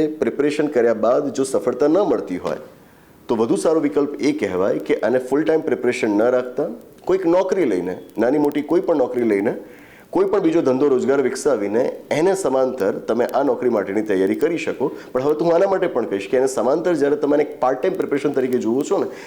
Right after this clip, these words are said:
તો એની પણ એક લિમિટ હોવી જોઈએ. એની પણ એક લિમિટ હોવી જોઈએ. તમારે એક જગ્યાએ અટકવું જોઈએ.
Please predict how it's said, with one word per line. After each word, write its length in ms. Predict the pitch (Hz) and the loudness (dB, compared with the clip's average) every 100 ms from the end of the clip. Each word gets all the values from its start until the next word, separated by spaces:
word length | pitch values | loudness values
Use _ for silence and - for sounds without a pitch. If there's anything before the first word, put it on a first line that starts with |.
| - | -6
તો 160 | 160 | -2
એની 260 | 120 160 190 | 0 0 2
પણ 160 | 185 175 | 0 0
એક 80 | 151 | 2
લિમિટ 240 | 156 151 | 0 0
હોવી 220 | 139 143 101 | 0 0 0
જોઈએ. 220 | 98 - - - - _ _ _ - - 104 | -4 -6 -14 -20 -20 _ _ _ -20 -4 0
એની 180 | 139 | 2
પણ 180 | 156 156 | 2 2
એક 40 | 135 117 | 2 2
લિમિટ 160 | 131 | 0
હોવી 240 | 123 120 120 | 0 -2 2
જોઈએ. 200 | 123 135 | 2 2
તમારે 300 | 117 120 - | 2 0 0
એક 120 | 135 120 | -2 0
જગ્યાએ 340 | 113 120 - - | 0 2 0 -2
અટકવું 380 | - 113 113 101 | -2 -2 -4 -4
જોઈએ. 380 | 92 87 92 | -4 -4 -6